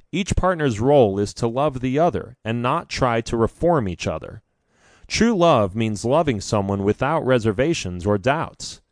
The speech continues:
It means loving all your partner's faults and imperfections.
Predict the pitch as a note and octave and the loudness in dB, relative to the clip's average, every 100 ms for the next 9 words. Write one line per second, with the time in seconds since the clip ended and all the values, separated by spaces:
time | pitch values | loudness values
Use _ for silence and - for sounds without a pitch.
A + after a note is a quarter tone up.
0 | _ - E3 F#3+ F#3 D3+ E3+ D#3+ D3+ - | _ -6 -2 -2 -2 0 0 0 -4 2
1 | C3 F3 E3+ D3 D#3 D3+ C3+ - - C3+ | 2 4 2 2 0 0 -2 -4 -2 0
2 | C#3+ - C3+ B2 B2+ D3+ - F#3 - - | 0 -4 -4 -2 -2 -2 0 -4 -4 -10
3 | C#2 - - | -12 -16 -18